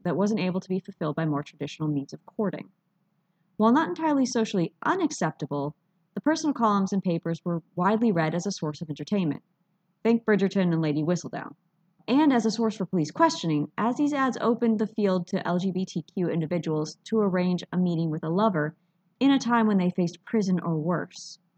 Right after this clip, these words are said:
Much like commentating over profiles today, the public loved poring over the ads and critiquing and commenting. It wasn't necessarily maliciously done, but certainly salaciously done,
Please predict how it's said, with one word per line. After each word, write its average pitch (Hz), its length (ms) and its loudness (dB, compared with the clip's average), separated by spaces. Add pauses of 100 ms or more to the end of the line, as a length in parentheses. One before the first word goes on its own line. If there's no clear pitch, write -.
(680)
Much 226 260 2
like 339 220 -2
commentating 220 560 2
over 170 180 -2
profiles 165 580 -4
today, 156 600 0 (440)
the 202 60 -2
public 247 420 -2
loved 214 460 4
poring 196 240 0
over 180 140 -2
the 175 120 0
ads - 300 -6
and 175 200 -4
critiquing 214 500 0
and 208 140 -2
commenting. 160 560 -6 (680)
It 202 60 0
wasn't 285 300 2
necessarily 262 500 0
maliciously 330 800 0
done, 285 480 4 (100)
but 262 220 0
certainly 247 400 4
salaciously 233 680 2
done, - 300 -6